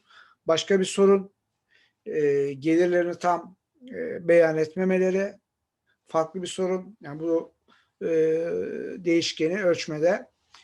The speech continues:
e, zorluğumuz. E, alttakine de kendi, e, gelirleri hakkında ne düşündükleri, algıları ne?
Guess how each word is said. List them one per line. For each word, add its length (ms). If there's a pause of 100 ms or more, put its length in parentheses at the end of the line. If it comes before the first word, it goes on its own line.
(240)
e, 300 (300)
zorluğumuz. 800 (640)
E, 400
alttakine 640
de 320
kendi, 280
e, 440
gelirleri 500
hakkında 520
ne 220
düşündükleri, 600
algıları 560
ne? 240